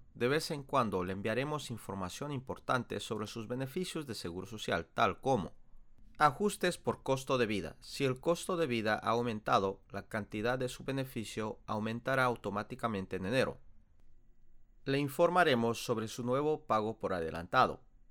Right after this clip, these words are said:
Límite anual de ganancias. Si todavía no ha cumplido su plena edad de jubilación, hay un límite de cuánto puede ganar y todavía recibir todos sus beneficios de seguro social.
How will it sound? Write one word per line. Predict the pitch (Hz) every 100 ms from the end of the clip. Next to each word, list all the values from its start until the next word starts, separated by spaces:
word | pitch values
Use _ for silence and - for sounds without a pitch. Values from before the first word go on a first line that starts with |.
| - - - -
Límite | 170 190 185 165
anual | 147 110 107
de | 104
ganancias. | 107 120 113 - - -
Si | - - 139
todavía | 131 135 131 165 165
no | 127 139
ha | 156
cumplido | 151 139 127 123 110
su | -
plena | - 123 143
edad | 135 104
de | 95
jubilación, | - 92 90 - 156 131 98 - -
hay | 175 190
un | 180
límite | 160 160 156 156 151
de | 113
cuánto | - 131 139 - 156
puede | - 110 127
ganar | 131 104 95 -
y | 117
todavía | - 123 117 139 165
recibir | 139 113 - 120 127 - -
todos | 131 135 135
sus | 131
beneficios | 131 131 131 107 98 104 95
de |
seguro | 90 87 87
social. | - - 131 104